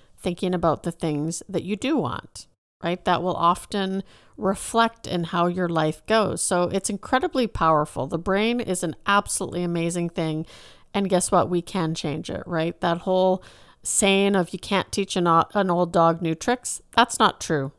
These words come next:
Let that go, because you can. Neuroplasticity says so. So, you know,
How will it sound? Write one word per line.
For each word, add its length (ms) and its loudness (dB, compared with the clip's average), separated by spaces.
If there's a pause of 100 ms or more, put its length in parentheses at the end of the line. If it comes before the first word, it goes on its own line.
Let 240 -2
that 200 0
go, 360 0
because 320 -2
you 100 4
can. 460 -2
Neuroplasticity 880 -2
says 260 -6
so. 300 -4 (500)
So, 720 6
you 160 2
know, 420 4